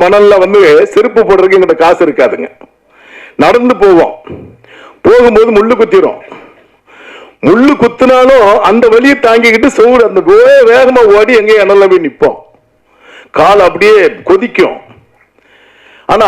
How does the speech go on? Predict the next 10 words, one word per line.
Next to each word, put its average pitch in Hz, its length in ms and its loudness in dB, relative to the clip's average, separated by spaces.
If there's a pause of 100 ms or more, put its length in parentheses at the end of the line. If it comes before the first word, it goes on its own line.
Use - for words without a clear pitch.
(100)
அன்று 254 260 2 (100)
நாங்கள் 226 260 2 (120)
ஓடியது 180 420 0 (180)
ஒருவேளை 180 380 2 (100)
உணவுக்காக 170 580 0
ஓடினோம் 131 380 -2
சுடுமண்ல. 120 480 -4 (1800)
இன்று 240 280 0 (460)
அந்த 180 140 -2 (100)
சுடுமண்ணையும் 240 800 0